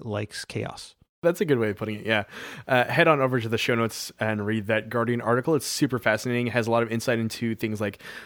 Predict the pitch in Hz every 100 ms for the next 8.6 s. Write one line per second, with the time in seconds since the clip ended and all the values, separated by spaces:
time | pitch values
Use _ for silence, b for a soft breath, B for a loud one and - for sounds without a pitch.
0 | B 123 120 - 120 110 107 113 107 113
1 | 107 120 110 110 - 110 - 104 107 -
2 | B B B 110 107 104 131 127 123 135
3 | 135 131 131 117 107 117 117 104 117 107
4 | 104 107 113 110 107 110 110 - - -
5 | 127 151 139 131 131 - 120 113 123 110
6 | 113 107 110 107 - 107 110 - - 117
7 | 120 120 113 107 107 - 110 107 107 107
8 | 104 107 101 104 104